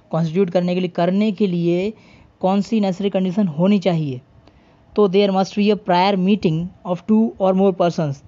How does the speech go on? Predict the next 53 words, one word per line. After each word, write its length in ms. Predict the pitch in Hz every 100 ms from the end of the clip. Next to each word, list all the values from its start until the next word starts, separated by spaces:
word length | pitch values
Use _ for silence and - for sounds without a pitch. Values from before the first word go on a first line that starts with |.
| -
तो 80 |
यह 180 | 165 170
गलत 300 | 160 156 170
है 140 | 180 180
भाई। 100 | 180
प्रायर 300 | 175 165 175
मीटिंग 360 | 175 170 175
तो 100 | 175
क्या 160 | 170 156
पता 240 | 165 185
किस 220 | 185 175
लिए 100 | 196
हुई 160 | 190 190
हो, 100 | 185
पहले 220 | 175 165
मिल 180 | 165 160
सकते 280 | 175 175 196
हैं 80 | 190
वो 140 | 190
दो, 240 | 175 185 190 _ _ _ -
वो 60 |
लोग 140 | 185 180
जरूरी 200 | 170 185
थोड़ी 160 | 180 226
कि 80 | 240
क्रिमिनल 240 | 233 214
कॉन्स्पिरेसी 480 | 202 190 196 180 208
के 100 | 202
लिए 120 | 196
ही 80 | 190
मिले 200 | 185 165
वो। 180 | 151 143 _ _ - _ - -
There 460 | 151 175 214 226 185
सेकंड 400 | - 175 185 190
है, 240 | 170 202 - - _ 175
there 260 | 190 226
must 240 | 220 214 -
be 120 | 214 214
an 40 | 196 - 175 180
agreement 420 | 214 214 220 214
of 160 | 196 190 - 220
two 100 | 214
or 140 | 208
more 200 | 196 196 180
persons 340 | 160 170 180 -
to 80 | 202
do 160 | 196 214
an 180 | 202 196
illegal 340 | 196 202 202 180 185
act 160 | - 220 _ _ -
or 120 | 185
to 160 | 185 208
do 140 | 175